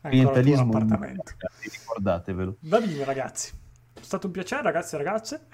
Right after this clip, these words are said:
Speaker 1: e non binari vari, e tutto il resto dello spettro. È stato un piacere.
Speaker 2: E
Speaker 1: Ci rivediamo
Speaker 2: sì.
Speaker 1: alla prossima puntata, che non sappiamo
Speaker 2: Si
Speaker 1: ancora su che
Speaker 2: parlerà
Speaker 1: cosa.
Speaker 2: di, non lo sappiamo,
Speaker 1: Esatto.
Speaker 2: appunto, ma lo scopriremo presto anche <laughs> noi.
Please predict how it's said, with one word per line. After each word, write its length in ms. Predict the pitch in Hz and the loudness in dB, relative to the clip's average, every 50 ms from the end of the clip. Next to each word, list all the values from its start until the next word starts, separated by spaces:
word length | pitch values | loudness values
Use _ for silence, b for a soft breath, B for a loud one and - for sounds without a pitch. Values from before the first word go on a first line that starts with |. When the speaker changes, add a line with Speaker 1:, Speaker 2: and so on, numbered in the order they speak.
| B B B | B B B
Speaker 1:
e 120 | 170 151 | -4 -4
non 200 | 143 147 151 151 147 | -2 -2 -4 -4 -4
binari 320 | 147 151 147 151 147 143 | -4 -2 -2 0 0 0
vari, 280 | 143 175 208 240 277 269 | 2 2 2 0 0 -2
e 360 | - 160 147 143 135 135 135 131 | -2 0 0 0 0 -2 -6 -8
tutto 760 | - 156 - - _ - 147 143 139 139 139 135 135 139 147 | -12 -16 -18 -12 _ -4 -4 -2 -2 -2 -4 -6 -6 -8 -10
il 60 | 143 | -10
resto 280 | - 170 160 - - 175 | -10 -12 -12 -12 -12 -14
dello 160 | 165 - 170 | -10 -8 -8
spettro. 560 | - - - 262 311 - - - 381 403 403 - | -8 -2 0 0 0 2 0 2 2 2 2 0
È 1700 | - - - - - - - - - - _ _ _ _ _ _ _ _ _ _ _ _ _ _ _ _ _ _ _ _ _ _ _ _ | -8 -20 -20 -20 -20 -20 -20 -20 -20 -20 _ _ _ _ _ _ _ _ _ _ _ _ _ _ _ _ _ _ _ _ _ _ _ _
stato 180 | - - 214 226 | -2 -2 0 0
un 60 | 226 | 0
piacere. 420 | 214 214 208 - 208 185 - - - | 0 -2 -2 -2 -6 -10 -10 -6 -2
Speaker 2:
E 140 | - - - | 0 0 2
Speaker 1:
Ci 120 | - 185 | 2 2
rivediamo 540 | 190 180 196 208 233 285 311 - 320 302 - | 4 4 6 6 8 8 10 10 10 8 8
Speaker 2:
sì. 80 | 185 160 | 4 2
Speaker 1:
alla 500 | 156 156 151 156 156 156 151 151 151 147 | 2 2 0 2 2 2 2 2 0 -4
prossima 360 | - - 208 - - 190 170 165 | -6 -8 -8 -6 0 0 0 0
puntata, 640 | - 247 254 - - 147 139 - - - - - - _ _ _ _ _ - - - - - - - - - - | 0 -4 -4 -4 -4 -4 -4 -4 -6 -8 -8 -12 -18 _ _ _ _ _ -18 -18 -18 -18 -18 -20 -20 -20 -20 -20
che 120 | _ - 185 | _ -10 -8
non 100 | 180 180 | -8 -6
sappiamo 340 | - - - - 214 226 262 | -6 -6 -4 -4 -4 -4 -4
Speaker 2:
Si 60 | 240 | 0
Speaker 1:
ancora 180 | - 156 143 147 | 4 6 6 8
su 80 | 143 156 | 8 8
che 60 | 180 180 | 8 8
Speaker 2:
parlerà 180 | 165 147 147 | 8 8 8
Speaker 1:
cosa. 120 | 170 180 - - | 6 4 2 2
Speaker 2:
di, 240 | 139 143 165 202 - 160 | 2 4 4 4 4 4
non 240 | 143 139 135 131 | 6 8 8 8
lo 80 | 120 120 | 6 4
sappiamo, 520 | - - - 120 - - 113 107 85 82 92 107 113 110 | 2 2 0 0 0 2 0 0 2 2 0 0 2 2
Speaker 1:
Esatto. 160 | 104 98 95 | 0 0 -2
Speaker 2:
appunto, 420 | - 104 98 95 101 98 - 147 | -4 -6 -6 -6 -6 -6 -4 -2
ma 160 | 139 127 120 117 | 0 2 4 6
lo 120 | 123 139 | 6 6
scopriremo 680 | 135 - - 160 - - 131 139 131 135 135 135 127 127 | 6 6 4 2 4 6 6 6 8 8 8 6 6 6
presto 420 | - 131 127 127 117 - - 127 113 | 6 4 4 4 4 2 2 2 4
anche 320 | 107 107 113 107 - 151 | 4 4 2 4 4 4
<laughs> 160 | 139 131 135 - | 6 6 4 4
noi. 680 | 131 131 127 - - 139 139 131 135 - 131 127 127 | 2 2 2 2 2 2 4 4 2 2 4 4 4